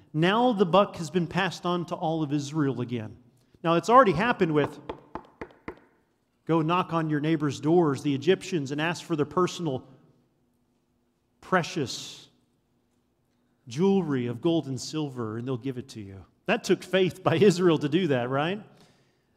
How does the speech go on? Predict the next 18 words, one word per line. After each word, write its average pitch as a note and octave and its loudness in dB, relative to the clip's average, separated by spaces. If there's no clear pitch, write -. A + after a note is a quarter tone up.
But F#3+ 6
now B3 6
they're C#4+ 2
told, F#3+ 4
"You're E3+ 4
gonna A3 2
go A3 8
and, E3+ 4
and E3+ 0
partake G#3 2
of D#3 4
the D#3 4
meal G3+ 2
in D#3 2
all A3 4
of A3+ 0
this A#3 -2
way G3+ 4